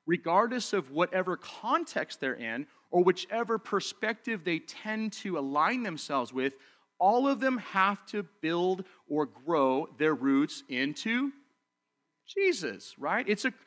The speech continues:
all I'm saying is this, is this is what I think is really important for us, and it will keep you from going crazy, is that at the end of the day, the kingdom of God critiques all worldly philosophies, period.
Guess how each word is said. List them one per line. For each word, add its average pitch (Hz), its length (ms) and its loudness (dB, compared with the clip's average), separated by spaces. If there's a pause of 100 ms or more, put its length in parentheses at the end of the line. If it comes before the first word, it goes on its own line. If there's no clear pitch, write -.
(340)
all 339 220 6
I'm 240 160 8
saying 262 360 4
is 135 200 -4
this, - 400 -4
is 151 160 -4
this 202 180 -6
is 180 100 -8
what 156 200 -2
I 135 120 2
think 160 240 -12
is 117 180 -6
really 139 260 -2
important 147 420 -6
for 120 100 -10
us, 107 200 -10
and 123 80 -10
it 120 100 -10
will 117 140 -18 (240)
keep 208 200 -4
you 170 120 -12
from 139 160 -10
going 135 240 -4
crazy, 127 480 -12 (400)
is 156 160 -2
that 165 180 0
at 160 120 0
the 160 120 -4
end 190 120 -2
of 196 60 -4
the 190 80 -2
day, 180 200 0
the - 100 -4
kingdom 185 380 -8
of 170 140 -12
God 131 440 -2
critiques - 640 -10 (140)
all 131 420 -4 (340)
worldly 123 600 -6 (360)
philosophies, 110 800 -16 (540)
period. 165 440 -8